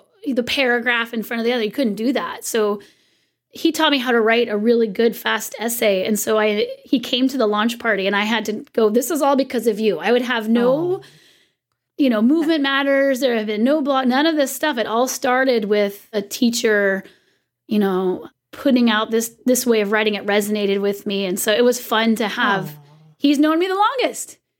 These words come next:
Speaker 2: That's
Speaker 1: He's
Speaker 2: so
Speaker 1: known me.
Speaker 2: cool.
Speaker 1: It was, and he's such a cool guy.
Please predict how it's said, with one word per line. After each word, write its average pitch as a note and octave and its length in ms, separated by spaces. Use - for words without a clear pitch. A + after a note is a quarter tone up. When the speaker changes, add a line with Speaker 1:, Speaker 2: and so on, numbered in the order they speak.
Speaker 2:
That's A3 200
Speaker 1:
He's A#3+ 100
Speaker 2:
so B3+ 180
Speaker 1:
known B3 120
me. C4 60
Speaker 2:
cool. F3 340
Speaker 1:
It C4 80
was, A3+ 460
and C#4 120
he's A#3 200
such - 400
a - 60
cool - 280
guy. G3+ 420